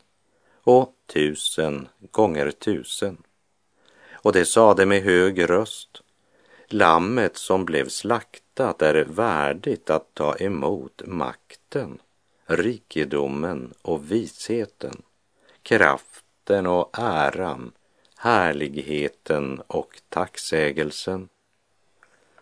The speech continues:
Sången om frälsningen genom Lammets seger känner endast de hjärtan som har Guds ande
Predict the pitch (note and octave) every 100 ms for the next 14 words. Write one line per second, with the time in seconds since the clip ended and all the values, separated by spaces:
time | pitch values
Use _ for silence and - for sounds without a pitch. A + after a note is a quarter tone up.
0 | _ _ _ _ _ _ _ - - C#3
1 | G2 F#2+ B2 G#2+ D#2 D2+ F#2 E2+ E2 F#2
2 | G2 G#2+ C#2 - - E2 G2 D2+ C#2 C2
3 | C#2+ F2 F2+ D#2+ D#2+ E2 E2+ F2 D2+ F#2
4 | G2+ E2+ E2 - - A2 A#2 C#2+ C#2 C#2
5 | - _ _ _ _ _ _ _ _ -
6 | - - - C3+ D#2+ D#2+ A2 C3+ - D3+
7 | G2 D#2 F2+ A2 - D2+ C#2+ C#2+ A#2+ -
8 | _ _ B2+ F2 C#2 - G2 F#2 D#2 D2
9 | D#2 E2+ C2+ B1+ - - F#2 G2+ F2 D#2+
10 | D#2 G#2+